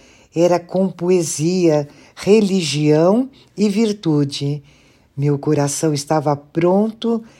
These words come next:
para fazer qualquer coisa por ele. Então, um dia, nesse estado de felicidade, Jesus me fez uma pergunta crucial, uma pergunta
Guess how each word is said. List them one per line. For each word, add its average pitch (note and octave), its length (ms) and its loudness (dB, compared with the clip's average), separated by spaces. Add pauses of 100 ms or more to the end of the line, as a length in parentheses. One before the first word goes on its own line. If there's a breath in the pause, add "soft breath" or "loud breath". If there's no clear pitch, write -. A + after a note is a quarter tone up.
(220 loud breath)
para E3+ 220 2
fazer E3 460 0
qualquer D3+ 460 0
coisa A#3 520 2
por B3 240 0
ele. B2+ 560 0 (600 soft breath)
Então, D#3 480 0
um C3+ 140 0
dia, C3+ 540 -2 (360 soft breath)
nesse A#3 400 2
estado D#3 480 0
de C#3 140 -4
felicidade, C#3+ 1160 -2 (400 soft breath)
Jesus F#3 520 0
me G3 160 -2
fez G3 280 2
uma F#3 180 0
pergunta G#3 800 0 (320 loud breath)
crucial, D3+ 800 0 (560 soft breath)
uma D#3+ 260 0
pergunta C#3 840 -2